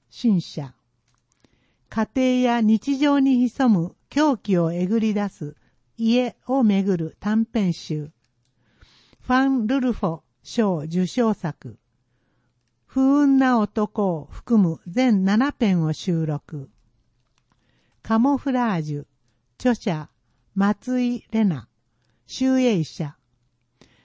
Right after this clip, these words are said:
メイドになりたい一心で上京した十八歳の伊藤ちゃんは、メイド喫茶では-、働き始めるが、恋愛からホラーまで、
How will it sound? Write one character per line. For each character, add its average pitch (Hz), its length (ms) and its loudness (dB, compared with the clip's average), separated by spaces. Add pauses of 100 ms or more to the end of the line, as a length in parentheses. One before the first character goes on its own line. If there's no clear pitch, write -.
(180)
メ 285 220 4
イ 262 60 2
ド 226 120 4
に 185 160 2
な 180 100 2
り 220 160 0
た 254 160 -2
い 180 180 0
一 180 40 0
心 208 420 0
で 196 240 -2
上 226 300 2
京 214 240 0
し - 180 -16
た 196 260 -6 (300)
十 254 280 0
八 269 340 -4
歳 185 240 0
の 151 260 -2
伊 180 160 -8
藤 208 220 2
ち - 120 -4
ゃ 185 100 0
ん 185 100 0
は、 175 240 -6 (520)
メ 254 220 4
イ 269 40 0
ド 285 100 2
喫 269 240 -4 (120)
茶 180 140 -2
で 170 220 -2
は-、 190 220 -6 (500)
働 247 420 0
き 240 120 -2
始 214 240 -2
め 202 140 2
る 165 120 -4
が、 160 200 -10 (960)
恋 220 280 6
愛 208 240 4
か 196 160 0
ら 185 200 -2
ホ 254 240 -2
ラ 247 220 2
ー - 20 0
ま 165 180 0
で、 147 220 -8